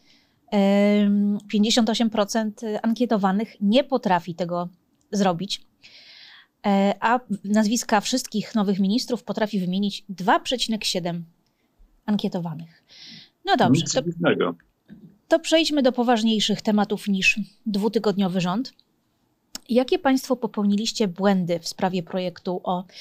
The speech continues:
Speaker 1: zamrożeniu cen energii? pis mówi o aferze wiatrakowej, tymczasem dzisiaj w nocy złożyliście państwo autopoprawkę, która rozdziela zamrożenie cen energii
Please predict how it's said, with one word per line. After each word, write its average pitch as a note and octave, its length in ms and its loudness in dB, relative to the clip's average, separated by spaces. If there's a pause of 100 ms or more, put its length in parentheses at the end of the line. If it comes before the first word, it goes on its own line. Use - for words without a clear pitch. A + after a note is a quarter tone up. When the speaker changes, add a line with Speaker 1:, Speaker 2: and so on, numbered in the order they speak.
(180)
Speaker 1:
zamrożeniu F#3 560 0
cen E3 420 -4
energii? F#3 540 -6 (400)
pis B3 160 -2
mówi A3 280 0
o - 120 -4
aferze F#3+ 320 0
wiatrakowej, G3 680 0
tymczasem G3 500 -2
dzisiaj F#3 300 -2
w F#3+ 40 -6
nocy G3+ 280 -2
złożyliście F3+ 500 -4
państwo F#3 540 -4
autopoprawkę, F#3+ 720 -2
która F#3 360 -4
rozdziela A3 580 0
zamrożenie F#3+ 560 -4
cen F#3 180 -6
energii G#3 480 -4